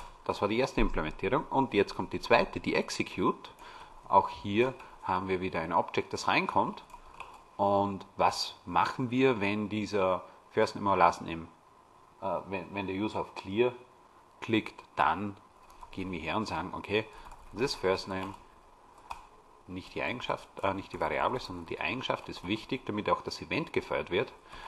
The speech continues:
wird leer und das Punkt, Schrägpunkt, this Punkt Last Name wird ebenfalls leer. Also wir setzen die Vor- und Nachname-Eigenschaft auf leer, dadurch geht in den Setter rein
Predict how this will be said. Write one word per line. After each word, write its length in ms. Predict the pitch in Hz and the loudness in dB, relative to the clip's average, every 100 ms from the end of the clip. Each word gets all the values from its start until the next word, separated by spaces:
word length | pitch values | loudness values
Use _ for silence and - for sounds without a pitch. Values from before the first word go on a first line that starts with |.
| - - | -18 -6
wird 180 | 107 95 | -2 -2
leer 320 | 85 80 90 - | 0 0 0 0
und 220 | 135 - | -4 -2
das 240 | 90 - - | -6 -6 -4
Punkt, 220 | - 135 - - - - - - - - - - - - - | -2 -2 -4 -18 -18 -18 -16 -16 -16 -16 -18 -18 -18 -18 -14
Schrägpunkt, 680 | - - 92 - 92 90 - - - | -14 -6 -6 -2 -2 -2 -8 -14 -6
this 220 | 160 - | -6 0
Punkt 280 | 113 113 - | 0 0 4
Last 360 | 78 80 - | 4 4 0
Name 220 | 90 90 92 - - - - - - - - - - - - - | -10 -12 -14 -20 -20 -20 -20 -20 -20 -20 -20 -20 -20 -20 -20 -10
wird 120 | 151 | -6
ebenfalls 440 | 82 73 - - - | -6 -8 -10 -12 -14
leer. 200 | - - - - - - - - - - - - - - - - - _ - - - - - - - - - - - _ - - - - - - - - - - _ _ _ - _ _ _ - | -14 -16 -18 -20 -20 -20 -20 -20 -20 -20 -20 -20 -20 -20 -20 -20 -20 _ -20 -20 -20 -20 -20 -20 -20 -20 -20 -20 -20 _ -20 -20 -20 -20 -20 -20 -20 -20 -20 -20 _ _ _ -20 _ _ _ 0
Also 240 | 120 123 101 | 4 4 2
wir 100 | 101 | 0
setzen 300 | 110 - 101 | -2 -2 -8
die 60 | |
Vor- 500 | - - 107 143 - | -8 0 4 6 4
und 140 | 107 95 | 0 4
Nachname-Eigenschaft 840 | 95 123 110 90 98 98 90 - | 4 4 2 2 0 -2 -2 0
auf 200 | 73 - | -2 -2
leer, 340 | 85 139 147 | 0 2 2
dadurch 320 | - 101 98 | 6 6 6
geht 160 | - 92 | 0 -2
in 140 | 95 | 0
den 140 | 87 87 | -4 -6
Setter 460 | - 131 139 127 | 0 2 4 4
rein 380 | 120 113 117 117 | 6 6 4 0